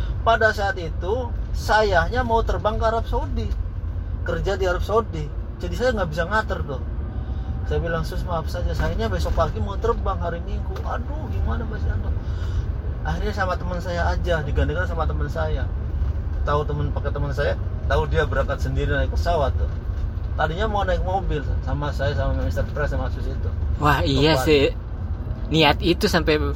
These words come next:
Speaker 2: pesen tiket pesawat.
Speaker 1: Iya. Cuman sayangnya pada saat itu hari Minggu, kalau nggak salah, saya mau terbang ke Arab Saudi. Mau kerja di sana. Udah beli, dibeli-, dibelikan tiket.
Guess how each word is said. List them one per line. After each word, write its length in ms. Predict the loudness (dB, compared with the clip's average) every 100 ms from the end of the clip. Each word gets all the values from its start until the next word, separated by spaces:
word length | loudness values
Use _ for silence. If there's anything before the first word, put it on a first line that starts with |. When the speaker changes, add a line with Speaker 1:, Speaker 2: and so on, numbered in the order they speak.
| -4 -6 -2
Speaker 2:
pesen 260 | 2 4 6
tiket 380 | 6 4 0 0
pesawat. 520 | -2 2 4 6 4
Speaker 1:
Iya. 240 | 2 0 0 -4 -2 -2 0 0 0
Cuman 300 | 0 0 2
sayangnya 480 | 2 4 4 4 2
pada 320 | 4 4 4
saat 240 | 2 2 2
itu 160 | 2
hari 400 | 2 4 4 2
Minggu, 480 | 0 -2 -2 -2 -2
kalau 160 | -2 -2
nggak 160 | -2
salah, 320 | -2 0 -2 -2 -4 -2 0
saya 400 | 0 2 2 2
mau 160 | 0
terbang 340 | 0 2 2 0
ke 100 | 0
Arab 180 | 0 0
Saudi. 540 | 0 0 0 -2 -2 -2 -2 0 0 -2 0 2
Mau 140 | 2
kerja 260 | 2 0 0
di 120 | 0
sana. 480 | 0 0 2 0 -2 -2 -2 -2 -2
Udah 200 | 0 0
beli, 200 | 0 -2 -2
dibeli-, 340 | -2 -4 -4 -4
dibelikan 480 | -2 -2 0 0 0
tiket. 440 | -2 -2 2 2